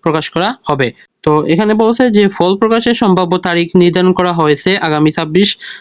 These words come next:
আহ, খ্রিস্টাব্দে একত্রিশ জানুয়ারি। অর্থাৎ তোমরা যে বৃত্তি পরীক্ষা দিবে তার ফল, আহ, প্রকাশ, আহ, সম্ভাব্য তারিখ, এটা এখনো ফিক্সড হয়নি, এটা সম্ভাব্য তারিখ অর্থাৎ একত্রিশ জানুয়ারি, আহ, প্রকাশ করা হতে পারে।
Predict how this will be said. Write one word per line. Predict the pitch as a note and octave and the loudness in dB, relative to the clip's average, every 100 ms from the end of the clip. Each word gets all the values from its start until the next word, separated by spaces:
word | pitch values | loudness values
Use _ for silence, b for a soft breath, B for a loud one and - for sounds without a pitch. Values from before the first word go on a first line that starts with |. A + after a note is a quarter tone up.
| B | B
আহ, | D#3 D3+ D#3+ D#3 | -2 0 -2 -2
খ্রিস্টাব্দে | - F#3 G#3 G3 G#3 - | -4 -2 -2 -2 -2 -2
একত্রিশ | E3+ D#3 - F3+ G3+ - | -4 -6 -2 2 2 2
জানুয়ারি। | F3+ E3+ D#3 C3 B2 | -2 -2 0 0 0
অর্থাৎ | B2+ C#3+ D3+ | 0 0 2
তোমরা | E3+ E3 | 2 2
যে | D#3+ | 0
বৃত্তি | E3 F3+ | 0 0
পরীক্ষা | G3 G3 G3 | 0 0 0
দিবে | G3 G3+ | 2 2
তার | G3 E3 D#3 B B B - | 0 -6 -6 B B B -4
ফল, | D#3+ E3+ F#3+ | 0 2 0
আহ, | G3 - D3 | -2 -8 -6
প্রকাশ, | - F3+ D#3 F3 F#3+ - | -2 -2 -2 -2 -4 -4
আহ, | D#3 D3 C#3 C3+ | -2 -2 0 -2
সম্ভাব্য | - F#3+ G3 G#3+ A3 | -2 0 0 0 -2
তারিখ, | G#3 C#3+ C#3 - | -2 -2 -2 -4
এটা | D3+ D3 E3+ | -4 -2 0
এখনো | E3 G3 F#3+ G3+ G3 | -2 0 0 0 -2
ফিক্সড | E3+ - - | -4 -4 -4
হয়নি, | F3 E3+ D3+ B3 - B B | 0 2 2 2 -2 B B
এটা | D#3 | -6
সম্ভাব্য | - F#3+ G3 G3 | -2 -2 0 -2
তারিখ | G#3 G3 G#3+ - | -2 -2 -2 -4
অর্থাৎ | D3 C#3+ F#3+ B3+ B B | -6 -2 -2 -4 B B
একত্রিশ | E3+ E3+ G3 F3+ | -4 0 0 0
জানুয়ারি, | F#3 D3+ C#3+ G#3 | 0 0 0 -2
আহ, | - _ - C#3+ C3+ | -4 _ -6 -2 -2
প্রকাশ | C3 D3+ - | -2 -4 -4
করা | E3+ A3+ - | -4 -4 -4
হতে | D3 C#3 | -2 0
পারে। | C3+ E3 | 0 -2